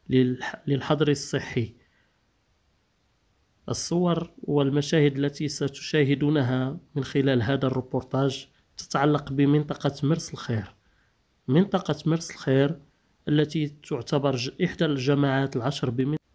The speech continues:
قلت التي تعتبر إحدى الجماعات العشر بعمالة صخيرات تمارا،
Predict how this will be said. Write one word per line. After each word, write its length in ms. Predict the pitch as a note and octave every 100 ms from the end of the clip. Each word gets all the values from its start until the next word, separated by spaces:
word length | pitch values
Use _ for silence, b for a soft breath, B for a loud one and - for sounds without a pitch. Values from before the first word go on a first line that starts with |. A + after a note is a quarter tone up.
| _ -
قلت 280 | F#3 G3 -
التي 460 | E3 D#3+ E3 E3+ E3+
تعتبر 580 | F3+ D3 D#3 C#3+ C#3+ -
إحدى 200 | - C#3
الجماعات 680 | D3 C3+ C#3+ C#3 C3+ C#3 -
العشر 480 | C3 C#3 D3 C#3+ C3 - _
بعمالة 480 | C#3 B2+ C#3+ D3 C#3
صخيرات 600 | B2+ - - B2+ C3 B2
تمارا، 580 | - B2+ B2 C#3+ D#3